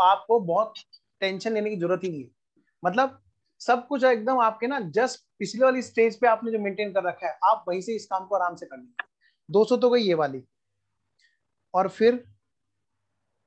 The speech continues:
तीन सौ गई ये वाली, ठीक है जी, मैं इन्हीं को लिखने वाला हूँ, यानी जो बचेंगी वो भी मेरे को पता चल गई, ये दोनों हमारी यहाँ पर बच जाएंगी closing stock में, सीधी सी बात है,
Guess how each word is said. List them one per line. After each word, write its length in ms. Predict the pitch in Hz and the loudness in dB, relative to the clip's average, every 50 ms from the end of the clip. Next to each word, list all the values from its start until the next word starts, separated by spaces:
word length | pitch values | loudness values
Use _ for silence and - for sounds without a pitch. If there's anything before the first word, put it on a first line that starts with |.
| _ _ _ _ 196 | _ _ _ _ -6
तीन 140 | 202 214 | -6 -6
सौ 160 | 202 208 220 202 | 0 0 0 0
गई 120 | 202 226 | 0 -2
ये 160 | 240 214 175 | 0 0 -2
वाली, 300 | 143 131 120 113 113 117 _ _ _ _ _ _ _ _ _ _ _ _ _ _ _ _ _ _ _ _ _ _ _ _ _ _ | -2 -4 -6 -12 -16 -20 _ _ _ _ _ _ _ _ _ _ _ _ _ _ _ _ _ _ _ _ _ _ _ _ _ _
ठीक 120 | 170 170 | -6 -6
है 60 | 196 202 | -6 -4
जी, 80 | 240 | -4
मैं 140 | 233 226 220 220 | -4 -6 -6 -4
इन्हीं 180 | 185 190 208 214 | -4 -6 -2 -2
को 60 | 214 | -2
लिखने 240 | 196 180 160 190 185 | -2 -2 -4 -2 -2
वाला 200 | 180 175 175 190 | 0 0 0 -2
हूँ, 140 | 233 262 - _ _ _ _ 190 | -4 -6 -12 _ _ _ _ 0
यानी 200 | 202 226 262 247 | 2 2 4 2
जो 80 | 247 | 2
बचेंगी 440 | 196 208 196 - 254 262 240 208 160 | 2 2 0 0 -2 -2 -2 -2 -4
वो 160 | 143 151 165 170 | -2 -4 -2 -2
भी 80 | 196 | 0
मेरे 160 | 208 214 220 | 0 0 0
को 80 | 214 226 | 2 0
पता 160 | 226 214 220 | -2 -2 -4
चल 140 | 196 220 214 | -6 -6 -6
गई, 140 | 202 226 226 - _ _ _ _ _ _ _ _ _ _ _ _ _ | -6 -8 -10 -10 _ _ _ _ _ _ _ _ _ _ _ _ _
ये 120 | 165 190 180 | -6 -4 -4
दोनों 340 | 151 165 175 185 214 240 208 | -2 -2 -2 0 2 2 2
हमारी 280 | 175 170 170 170 190 226 | 2 2 0 0 0 0
यहाँ 240 | 208 175 170 156 - | -2 -2 -4 -4 -4
पर 120 | 233 254 247 | -6 -6 -4
बच 160 | 196 170 156 143 | -4 -6 -6 -6
जाएंगी 340 | 131 143 139 139 139 139 143 | -8 -10 -10 -10 -12 -16 -18
closing 380 | _ - 156 156 147 151 151 - | _ -10 -10 -10 -10 -12 -18 -20
stock 240 | - - 156 156 160 | -14 -14 -14 -14 -14
में, 60 | 160 156 | -20 -16
सीधी 260 | - 240 226 254 220 | -14 -12 -12 -12 -12
सी 100 | 202 233 | -12 -6
बात 220 | 214 220 220 220 - | -4 -4 -4 -4 -8
है, 80 | - | -16